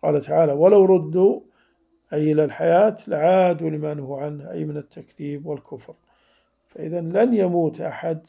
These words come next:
ويندم عليه، لأنه لن يموت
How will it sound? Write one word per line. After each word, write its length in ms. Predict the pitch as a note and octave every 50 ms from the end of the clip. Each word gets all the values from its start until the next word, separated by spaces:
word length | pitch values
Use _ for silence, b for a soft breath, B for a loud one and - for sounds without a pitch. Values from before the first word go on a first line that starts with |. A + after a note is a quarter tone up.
| _ _ _ _ _ _ _ _ _ _ _ _ _ _
ويندم 840 | D#3+ D#3 D#3 D#3 D#3+ D#3 E3 F3+ F3 F3 F3 D#3+ C#3+ D3 D3+ C#3+ C#3
عليه، 440 | B2+ C#3 C#3 C3+ C3+ C3+ C3+ - _ _ _ _ _ _ _ _ _
لأنه 800 | A3 E3+ D#3+ F3 F3+ E3 D#3+ D#3+ C#3+ C#3+ D3 D3+ D#3 D3+ D#3+ - b b b b b b b b _ _ _ F#3
لن 260 | E3 F#3+ G#3+ A3 A#3
يموت 560 | G#3 G3 F#3+ F#3+ G3+ G#3+ G#3+ G#3+ G3+ G#3